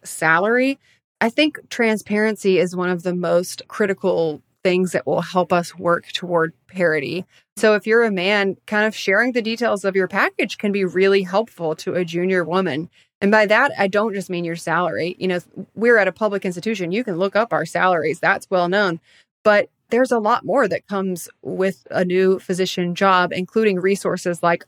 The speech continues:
office space, staff support, research monies, and probably most importantly, buy down, right? I think historically, a lot of wheeling and dealing happened behind closed doors that was not transparent.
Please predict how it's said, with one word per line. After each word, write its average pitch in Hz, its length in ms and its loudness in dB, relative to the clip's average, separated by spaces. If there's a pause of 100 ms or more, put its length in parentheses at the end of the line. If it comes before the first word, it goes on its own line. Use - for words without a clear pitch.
office 233 360 0
space, 165 400 -2 (340)
staff 226 460 0
support, 185 540 -2 (260)
research 240 560 0
monies, 185 420 -2
and 202 180 -2
probably 226 420 0
most 196 240 -4
importantly, 190 600 -2
buy 175 360 0
down, - 440 -6
right? 160 360 2 (320)
I - 60 -10
think 202 200 -2
historically, 220 1040 0
a 185 80 0
lot 185 240 4
of 190 300 0 (160)
wheeling 208 440 0
and 185 220 0
dealing 196 500 0
happened 190 600 -2
behind 185 420 0
closed 185 320 -2
doors 190 440 2
that 180 180 -2
was 185 240 -2
not 175 400 0
transparent. 190 960 -4